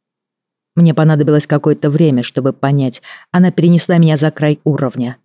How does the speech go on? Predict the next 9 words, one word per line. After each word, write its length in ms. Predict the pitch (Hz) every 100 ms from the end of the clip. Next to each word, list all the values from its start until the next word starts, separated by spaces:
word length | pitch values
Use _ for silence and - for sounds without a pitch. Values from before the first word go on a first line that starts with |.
| _ _ _
Туда, 200 | - 175
где 180 | 170 160
не 160 | 180 165
было 180 | 139 139
вездесущих 720 | 139 139 - 151 - 131 -
камер 340 | 147 143 135
Ц 200 | - 131
Е 140 | 143
шников, 480 | 160 - 147 143 -